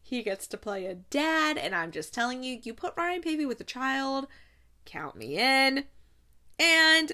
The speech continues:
Christmas Sale, over, which will have Terry O'Quinn in it, over on Hallmark Channel and on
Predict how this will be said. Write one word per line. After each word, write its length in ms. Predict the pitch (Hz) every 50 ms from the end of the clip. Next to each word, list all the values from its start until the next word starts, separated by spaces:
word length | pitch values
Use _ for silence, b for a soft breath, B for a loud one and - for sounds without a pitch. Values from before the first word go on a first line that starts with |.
| - - -
Christmas 560 | - - - 370 415 494 - - 349 285 285
Sale, 920 | - - - - - 330 349 339 247 190 170 165 165 170 175 208 262 - B B B B B B B B -
over, 640 | 214 220 220 214 214 220 208 208 208 202 202 - -
which 420 | - 208 208 202 196 196 - - - _
will 340 | - 220 208 196 190 196 202
have 300 | 202 208 190 190 180 -
Terry 280 | - 214 196 190 180
O'Quinn 420 | 175 175 170 - - 330 339 330 302
in 100 | 294 285
it, 160 | 277 277 277 B B B B B B B B B B _ - -
over 220 | 214 214 208 208
on 180 | 196 185 190 214
Hallmark 500 | - - - 330 359 370 359 320 285 -
Channel 340 | - 254 247 240 226 - -
and 160 | - 240 247
on 260 | 262 262 262 262 269